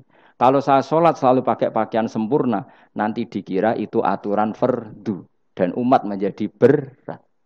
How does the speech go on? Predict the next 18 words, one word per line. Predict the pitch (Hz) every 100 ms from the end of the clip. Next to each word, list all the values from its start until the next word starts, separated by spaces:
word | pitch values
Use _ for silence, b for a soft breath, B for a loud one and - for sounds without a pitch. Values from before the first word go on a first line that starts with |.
| _ _ _ _ _ _
Sampai | - 208 196
seperti | 175 196 185 170
itu | 156
ulama | 147 143 139
menjaga | 131 117 - 131
konstitusi | 123 117 - 151 285 - - _ _ _ - - - _ _
bahwa | 101 101
yang | 101 104 -
penting | 139 135 123
dalam | 95 98
sholat | 98 87 117 -
adalah | - 98 92
satrul | - 92 - 117 135 180 - _ _ _ _ _
aurah. | - 90 - - - _ _ _ _ _
Zaman | - 175 190
itu | 202 254
sudah | 208 151
sahabat | 135 139 135 - 170